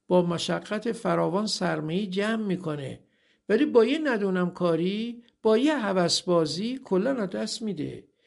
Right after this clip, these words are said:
یعنی حسنات سابقش حبط می‌شه، نابود می‌شه، پوچ می‌شه.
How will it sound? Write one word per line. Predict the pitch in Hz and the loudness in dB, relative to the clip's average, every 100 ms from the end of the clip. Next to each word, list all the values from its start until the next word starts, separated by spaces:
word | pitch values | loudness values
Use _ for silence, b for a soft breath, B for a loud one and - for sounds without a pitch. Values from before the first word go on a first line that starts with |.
| b b b b | b b b b
یعنی | 196 254 | 2 4
حسنات | 269 208 202 202 185 185 190 | 0 0 0 0 0 0 -2
سابقش | - 190 185 254 294 - - - | 0 0 0 -2 -4 -4 -8 -8
حبط | 247 262 254 - 220 | -2 -2 -4 -8 -6
می‌شه، | 170 139 160 139 117 143 | -4 -4 -2 -2 -4 0
نابود | 190 233 220 311 302 185 | 4 6 4 2 0 -4
می‌شه، | 151 156 151 | -6 -4 -4
پوچ | 151 339 339 - 156 | 0 4 4 2 -6
می‌شه. | 139 - 131 120 | -8 -6 -8 -8